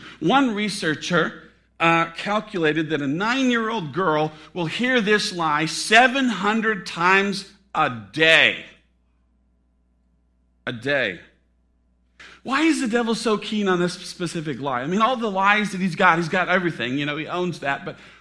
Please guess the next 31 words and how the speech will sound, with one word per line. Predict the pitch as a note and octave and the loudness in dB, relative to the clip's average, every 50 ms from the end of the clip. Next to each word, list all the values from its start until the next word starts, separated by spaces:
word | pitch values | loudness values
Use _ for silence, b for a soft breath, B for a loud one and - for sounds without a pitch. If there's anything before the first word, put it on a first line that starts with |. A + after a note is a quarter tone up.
| B - | B -8
why | G3+ A#3+ C4+ D4 D#4 | -4 -2 0 2 2
is | D4 C4 A3 D#3+ C#3+ B2 | 2 2 0 -2 -4 -2
that | D3 D#3+ F3+ G3 G3+ - - - | 2 4 6 6 6 6 4 0
one | D3+ C3+ A#2 G#2+ A2 A2+ A#2+ C3 A#2+ - - _ _ _ _ _ _ _ _ _ | -4 -4 -2 -2 -4 -4 -6 -6 -8 -14 -20 _ _ _ _ _ _ _ _ _
so | - - - G#3+ G#3+ G#3+ G#3+ G#3+ G#3 G#3 G#3 - _ - | -16 -8 -4 -2 -2 0 0 0 -2 -2 -6 -10 _ -4
important | E3 F3+ E3 - - - - E3 F3+ F3+ F#3 E3 D3 C#3 - | -4 -4 -4 -6 -12 -12 -6 -4 -4 -4 -4 -4 -8 -8 -6
to | D3 | -8
him? | C#3 C3+ C#3 F3 D#3+ C#3 G#2+ F#2+ G#2+ | -8 -6 -4 -4 -2 -2 -2 -4 0
Why | D3+ G3 B3+ | 0 2 2
is | C#4+ B3+ | 0 0
he | C4 A#3 | -4 -6
using | G3+ G3+ A3+ A#3+ G3 G#3+ G#3+ F#3+ F3 | -4 -4 -4 -4 -4 -4 -4 -4 0
that | F3+ F3+ F#3 E3+ - | 2 2 2 2 0
one | E3+ E3 D#3 C#3+ C#3+ B B B B B B B | -2 -2 0 -2 -2 B B B B B B B
everywhere? | - F#3 F#3+ F3 F3 F#3 F3 F#3 G3+ G3+ | 0 0 2 2 0 0 0 0 0 0
And | G3+ G#3 F#3+ F#3 G3+ | 2 2 2 2 2
why | A#3+ C4 C#4+ C#4+ | 0 0 0 0
is | C4+ A3 | -2 -2
he | A#3+ A3+ | -4 -6
putting | F3 - - B3 G#3+ G#3+ G3 | -6 -4 -4 -2 -2 -2 -2
that | F#3+ G3 F#3+ F#3+ | -2 0 0 0
on | F#3 F3+ F3 E3 | 0 0 0 -2
the | D#3 | -4
kids? | - - - D#3+ C3+ F2+ - - - - - - - - _ _ _ _ _ _ | -4 -6 -4 -4 -4 -4 -6 -12 -16 -16 -18 -18 -18 -20 _ _ _ _ _ _
Why | - F#3+ A#3 B3 | -6 -4 -4 -2
go | A3 B3 A#3 A3+ | -2 -2 -4 -4
after | G#3+ G3 - F#3+ | -6 -6 -8 -10
kids | F3+ - - F3 D#3+ C3+ - C3 | -6 -2 0 0 0 -2 -4 -8
with | B2+ A#2 - | -8 -4 0
that | C3+ B2 A#2 - - | 0 0 0 0 -6
one? | - - | -14 -20